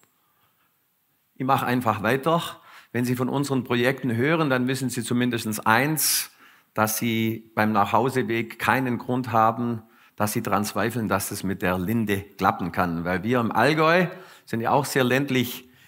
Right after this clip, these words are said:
geprägt, haben wir Projekte hochgezogen, an die niemand glauben konnte. Zu meiner Person,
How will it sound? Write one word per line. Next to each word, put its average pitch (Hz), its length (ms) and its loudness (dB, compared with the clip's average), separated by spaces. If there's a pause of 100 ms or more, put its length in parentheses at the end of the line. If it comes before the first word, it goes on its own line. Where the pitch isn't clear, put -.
(160)
geprägt, 120 840 -2 (520)
haben 117 280 2
wir 120 100 0
Projekte 117 640 0
hochgezogen, 123 840 0
an 113 180 -2
die 113 140 0
niemand 117 600 0 (340)
glauben 110 440 2
konnte. 175 500 2 (800)
Zu - 160 -2
meiner 160 320 4
Person, 160 760 2